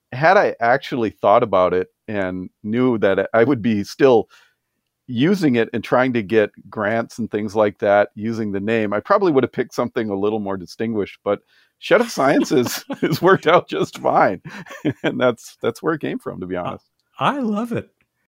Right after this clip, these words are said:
Speaker 2: I know that the second of these three grants was also to allow you to buy a camera. We talked about that last time.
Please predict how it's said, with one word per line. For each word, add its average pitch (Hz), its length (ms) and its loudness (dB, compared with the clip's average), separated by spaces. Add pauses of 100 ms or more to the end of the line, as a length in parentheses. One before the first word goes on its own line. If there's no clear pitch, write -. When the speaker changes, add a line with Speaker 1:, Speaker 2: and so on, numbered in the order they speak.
Speaker 2:
I 143 120 0
know 208 320 4
that 190 260 0
the 120 100 -4
second 262 720 -4
of 117 160 -6
these 101 260 -4
three 110 220 -4
grants 107 500 -6 (160)
was 127 260 -4
also 175 720 -6
to 107 200 -4
allow 101 260 -2
you 95 200 -6
to - 140 -12
buy 92 240 -6
a 87 80 -8
camera. 107 440 -4
We 135 140 -4
talked 110 300 -4
about 98 240 -6
that 92 200 -8
last 139 300 -6
time. 117 240 -2